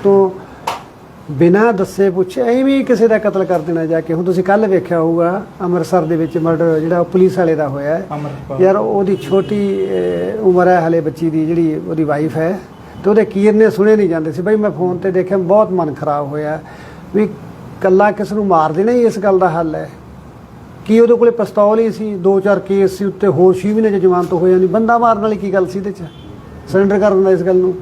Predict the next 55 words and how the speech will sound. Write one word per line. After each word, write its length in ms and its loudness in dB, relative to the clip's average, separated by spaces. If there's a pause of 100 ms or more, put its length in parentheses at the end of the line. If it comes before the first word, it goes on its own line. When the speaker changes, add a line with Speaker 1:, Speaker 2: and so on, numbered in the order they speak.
(580)
Speaker 1:
ਫਿਰ 100 -2
ਉਹ 100 4
ਆਪ 200 4
ਕਿਹੜਾ 180 0
ਬਚ 200 0
ਗਿਆ 160 -2
ਫਿਰ, 160 -8
ਹਨਾ? 180 -8 (920)
ਇਹ 120 2 (340)
law 400 4
and 200 4
order 200 -4
ਦੀ 80 -4
ਜਿਹੜੀ 180 -4
ਪੋਜੀਸ਼ਨ 500 -4
ਹੈ 100 -4
ਬਹੁਤ 360 0
ਨਿੱਘਰਦੀ 680 0
ਜਾ 220 -6
ਰਹੀ 180 -4
ਹੈ। 40 -4
ਇਹਦੇ 140 -4
ਵਿੱਚ 200 -8 (180)
ਇੱਕ 240 -2
ਖੌਫ 360 2
ਪੈਦਾ 240 0
ਕਰਤਾ 300 -4
ਇਹਨਾਂ 160 -4
ਲੋਕਾਂ 300 -4
ਨੇ 160 -4 (720)
ਵੀ 80 2
ਜਿਹਦੇ 280 2
ਨਾਲ 160 4
ਆਪਣੀ 240 0
ਰੰਜਿਸ਼ 420 -2
ਹੈ, 120 2
ਕੋਈ 160 -2
ਰੌਲਾ 260 2
ਹੈ, 60 4
ਉਦੋਂ 280 4
ਆਪਾਂ 260 2
ਅੱਖ 160 -4
ਬਚਾ 260 0
ਕੇ 120 -2
ਲੰਘ 240 0
ਜਾਂਦੇ 260 0
ਹਾਂ, 80 -2
ਵੇਲਾ 260 0
ਕਿ 80 -4
ਵੇਲਾ 160 0
ਦੇਖ 240 -2
ਕੇ 80 0
ਲੰਘ 220 2
ਜਾਂਦੇ 240 0
ਹਾਂ। 60 -6